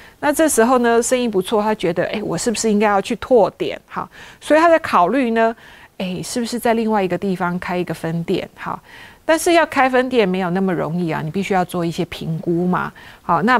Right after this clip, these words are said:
评估的重点是什么？诶，我们餐厅所在的地点必须要什么？人潮比较多啊。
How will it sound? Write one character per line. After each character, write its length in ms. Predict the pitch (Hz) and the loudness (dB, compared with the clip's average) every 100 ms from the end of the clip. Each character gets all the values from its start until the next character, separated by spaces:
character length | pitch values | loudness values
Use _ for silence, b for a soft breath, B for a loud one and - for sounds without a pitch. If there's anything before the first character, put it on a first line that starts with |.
| - | 0
评 180 | - 214 | 2 2
估 160 | 233 254 | 4 4
的 480 | 208 180 170 156 - _ _ _ | 6 6 4 0 -6 _ _ _
重 200 | - 233 | -2 0
点 180 | 196 156 | 0 -2
是 100 | 175 | -4
什 140 | 175 - | -8 -12
么？ 140 | 170 b b b _ | -16 b b b _
诶， 160 | 262 - | -12 -4
我 100 | 196 | -2
们 140 | 180 202 | -2 -2
餐 200 | 226 247 | -2 -2
厅 120 | 247 | -4
所 160 | - | -4
在 160 | - 190 | -4 -4
的 80 | 180 | -4
地 160 | 208 180 | -4 -6
点 160 | 175 180 | -8 -6
必 120 | 190 | -6
须 120 | 196 | -4
要 100 | 175 | -6
什 120 | 180 | -8
么？ 140 | 185 190 | -12 -10
人 200 | 185 208 | -6 -6
潮 160 | 208 | -6
比 100 | 190 | -6
较 160 | 190 196 | -4 -6
多 280 | - 185 180 | -4 -4 -2
啊。 300 | 185 185 | -2 -4